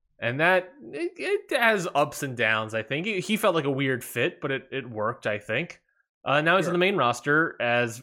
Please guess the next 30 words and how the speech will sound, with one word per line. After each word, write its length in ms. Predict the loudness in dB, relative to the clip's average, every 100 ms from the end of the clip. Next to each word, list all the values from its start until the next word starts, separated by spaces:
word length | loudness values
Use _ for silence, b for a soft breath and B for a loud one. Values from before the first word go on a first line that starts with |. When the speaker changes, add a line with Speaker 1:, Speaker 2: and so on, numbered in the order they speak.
| _ -6
Speaker 1:
Max 260 | -4 -4
Dupree. 540 | -6 -8 0 2 2 0
Didn't 300 | -2 -2 2
work. 340 | 2 2 -4
A 60 | 0
year 240 | 4 4
later, 340 | 4 4 4 4
L 180 | 4
A 80 | 4
Knight, 280 | 4 2 0 -8 _ _ _ _ _ _
arguably 500 | 2 2 0 0 2
the 120 | 2
hottest 320 | 2 0 0 -2
thing 120 | 0
in 80 | 0
the 60 |
company. 480 | 0 -2 -2 -8 -12 _ _ _ _ _ _ _ _ _ _ _ _ _ _ _ _ _ _
Speaker 2:
Yeah, 460 | -4 2 4 4 0 _
if 180 | -16 -10
he's 200 | -8 -6
not 220 | -4 -4
the 100 | -2
hottest 380 | 0 0 -2 -4
thing, 240 | -4 -2 -4
then 180 | -6
it's 220 | -8 -14 -12
Cody 480 | -6 -4 -6 -8
and 340 | -10 -10 -14 -14
Jey 280 | -10 -4 -2
Uso. 580 | -2 -6 -8 -10 -12